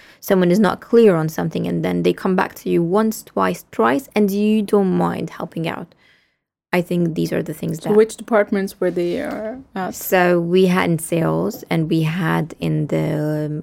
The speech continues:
Speaker 1: uh, logistics and supply chain management.
Speaker 2: Interesting.
Speaker 1: Yeah.
Speaker 2: Okay. So, um, now we'll go into a bit of a different area. So how do you ensure that all employees have equal opportunities when it comes to career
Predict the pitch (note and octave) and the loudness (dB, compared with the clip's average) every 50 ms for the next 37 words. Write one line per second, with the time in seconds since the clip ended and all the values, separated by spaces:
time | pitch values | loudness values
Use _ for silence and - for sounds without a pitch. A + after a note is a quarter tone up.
0 | - - D#3+ D#3+ D#3 D3+ D3+ D3+ D#3 - D#3+ E3 - - D#3 - - D#3+ D3+ - | -6 -4 -2 -2 0 -2 -2 -2 -4 -4 -4 -8 -6 -8 -10 -8 -8 -10 -10 -10
1 | - _ - F3+ - - - D3+ D3+ - - - - - - - - - - - | -14 _ -14 -14 -12 -10 -10 -10 -8 -8 -10 -12 -14 -18 -18 -20 -20 -20 -20 -20
2 | _ _ _ _ _ _ _ _ _ _ _ _ _ _ - - G3 F#3+ F#3 - | _ _ _ _ _ _ _ _ _ _ _ _ _ _ -6 -4 -4 -4 -4 -8
3 | - - _ - G#3 G#3 G#3+ G#3 G3 F3 D#3+ D#3+ F#3 - _ _ _ _ - - | -14 -16 _ -12 -10 -10 -8 -4 -4 -4 -4 -4 -8 -12 _ _ _ _ -10 -6
4 | G#3+ A#3 B3+ - A3 G3+ A3 B3 - _ _ _ _ _ - - _ _ - - | -4 -4 -2 -4 -4 -6 -6 -8 -10 _ _ _ _ _ -20 -20 _ _ -20 -20
5 | - - - - _ _ - - - - A#3 G#3+ G#3 G#3 G#3 G#3 G#3 G#3 G#3 G3+ | -20 -20 -20 -20 _ _ -20 -10 2 4 6 6 6 6 6 6 6 6 6 6
6 | G3+ G3+ G3+ G3+ G3 F#3 F#3 F#3+ - - - - _ _ _ _ _ _ - - | 6 4 4 4 2 0 -2 -6 -6 -8 -10 -16 _ _ _ _ _ _ -20 -20
7 | _ - - - _ _ _ _ _ _ _ _ - A3 A3 A3 A3+ A3+ A3 G3+ | _ -20 -20 -20 _ _ _ _ _ _ _ _ 2 2 4 6 4 4 2 2
8 | F#3 G#3+ G3 G#3 G3+ - G#3 G3 E3 - - - F#3 F#3 F#3+ F#3+ - - - F#3+ | 2 2 2 2 0 -2 0 -2 -2 -2 -2 -4 0 0 -2 -2 -2 -10 -10 -8
9 | - - F3+ F#3+ F#3 - - G3+ - - - G3+ G3 E3+ - - - - - _ | -6 -4 -6 -6 -6 -4 -6 -6 -6 -2 0 0 0 0 -2 -6 -8 -12 -20 _
10 | _ _ _ _ _ _ _ _ _ _ _ _ - _ _ _ _ _ _ _ | _ _ _ _ _ _ _ _ _ _ _ _ -20 _ _ _ _ _ _ _
11 | _ _ _ _ - - A3 G#3 G3+ F3+ D3 - - - - G#3+ G#3 G#3+ B3 B3 | _ _ _ _ -4 2 4 4 4 4 2 -2 -8 -8 -2 0 2 4 4 4
12 | A#3 C4 A#3+ A3 A3+ A3 - - A3+ G#3+ G3+ G3 - - - G3+ G#3 G#3 G#3 G3+ | 4 4 4 4 2 0 0 -2 2 2 2 0 0 2 4 4 6 6 4 2
13 | F#3 - F#3+ F#3+ F3+ - - F#3+ F#3+ F#3+ G3 F#3+ F#3 G3+ G3+ F#3 F#3 - - F#3 | 0 -2 -4 -4 -4 -4 -4 -2 0 0 0 0 0 -2 -2 -2 -2 -2 -6 -8
14 | - - - G3 - - F#3+ F#3 - - F#3+ F#3+ F#3 - F#3 F3+ F3+ F3+ - F3+ | -4 -2 -4 -2 -2 -2 -4 -4 -4 -6 -6 -6 -2 -2 -2 -2 -2 -4 -8 -8
15 | F3+ F3+ - - - F3+ F3+ F3+ F3 - - F#3 - F#3+ F#3 F3 F3+ F3+ F#3+ F3 | -8 -8 -10 -8 -6 -6 -6 -6 -8 -10 -16 -12 -6 -6 -2 0 0 0 2 0
16 | - - - - - | 0 -2 -4 -6 -8